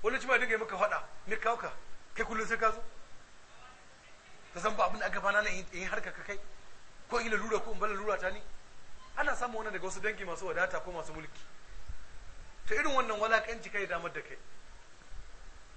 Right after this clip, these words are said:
Kada kuma ka yanke zumunci. Yadda ka saba gaishe shi, kullum je ka gaida shi.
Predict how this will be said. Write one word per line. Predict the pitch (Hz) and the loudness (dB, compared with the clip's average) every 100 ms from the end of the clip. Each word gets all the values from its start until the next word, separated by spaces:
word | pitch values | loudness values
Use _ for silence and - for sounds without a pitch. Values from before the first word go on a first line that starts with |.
| - - - - | -10 -8 -6 0
Kada | 214 | 0
kuma | - 214 | 0 0
ka | 185 | 0
yanke | 175 180 - | 0 -2 -4
zumunci. | 165 170 - 147 | -4 -6 -8 0
Yadda | 220 220 | 2 2
ka | 202 | 0
saba | 214 214 180 - - - - - | 0 0 -2 -4 -8 -10 -2 2
gaishe | 196 214 226 220 | 2 2 0 -2
shi, | 196 - - - | -2 -2 0 0
kullum | 220 240 | 0 -2
je | 208 226 | 4 4
ka | 180 | 4
gaida | 170 151 | 0 -2
shi. | - | -6